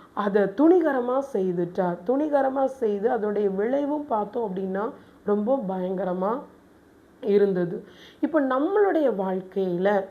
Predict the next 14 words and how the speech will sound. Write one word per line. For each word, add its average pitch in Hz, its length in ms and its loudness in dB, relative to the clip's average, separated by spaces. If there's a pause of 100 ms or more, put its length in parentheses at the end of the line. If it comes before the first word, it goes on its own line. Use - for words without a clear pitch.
(340)
இந்த 302 420 4
ரீதியில 269 520 0
தான் 277 240 0
பிசாசு 226 680 -4
நம்மளை 214 360 -4 (120)
சோதிப்பான். 180 640 -4
ஒண்ணு 339 260 2
நம்மளுடைய 240 300 -2
சிந்தைகளை 208 640 -4
கொண்டு 214 300 -4
நம்மளை 202 440 -4 (400)
சோதிப்பான். 190 640 0 (320)
நம்மளை 226 200 6 (120)
சூழ்ந்திருக்கிறவங்க 254 1000 0